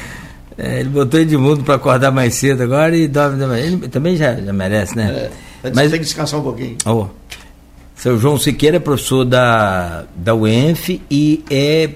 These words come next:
Speaker 1: parte integrante também do, é, Comitê
Speaker 2: Comitê,
Speaker 1: do Baixo
Speaker 2: Comitê do Ba-,
Speaker 1: Paraíba
Speaker 2: Baixo Paraíba.
Speaker 1: e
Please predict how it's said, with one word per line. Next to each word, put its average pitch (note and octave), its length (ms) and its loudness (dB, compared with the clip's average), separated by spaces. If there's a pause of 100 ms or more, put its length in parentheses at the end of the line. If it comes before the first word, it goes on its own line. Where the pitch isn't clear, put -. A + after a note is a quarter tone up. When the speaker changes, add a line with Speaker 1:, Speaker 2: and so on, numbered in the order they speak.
(140)
Speaker 1:
parte C#3+ 320 0
integrante B2+ 580 -2
também B2 340 0
do, D3+ 840 0 (480)
é, A#2 200 0
Comitê - 0 -
Speaker 2:
Comitê, C3+ 440 0
Speaker 1:
do C#3+ 100 -2
Baixo C3+ 260 0
Speaker 2:
Comitê C#3+ 80 2
do D#3+ 60 4
Ba-, D#3+ 120 4
Speaker 1:
Paraíba C#3 260 0
Speaker 2:
Baixo A2+ 160 -8
Paraíba. - 240 -10 (100)
Speaker 1:
e A2 960 0